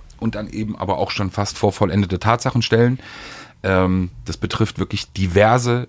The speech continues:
äh, Komplexe. In der Pressemeldung stand ja sogar auch von Managementtätigkeiten. Es geht doch auch um eine Firma in der Schweiz.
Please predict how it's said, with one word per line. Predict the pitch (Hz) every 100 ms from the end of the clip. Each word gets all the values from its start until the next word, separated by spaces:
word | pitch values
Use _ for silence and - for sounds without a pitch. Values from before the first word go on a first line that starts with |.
| -
äh, | - 98
Komplexe. | - 92 - 107 - 113
In | 92
der | 95 90
Pressemeldung | - - 113 98 95 95
stand | - 90 92
ja |
sogar | 87 90 90
auch | - -
von | - 85
Managementtätigkeiten. | 82 107 113 104 101 104 - - 87 92 87
Es | -
geht | 87
doch | -
auch | 82
um | 87
eine | - 85
Firma | 78 95 92
in | 85
der | 85
Schweiz. | 98 107 131 -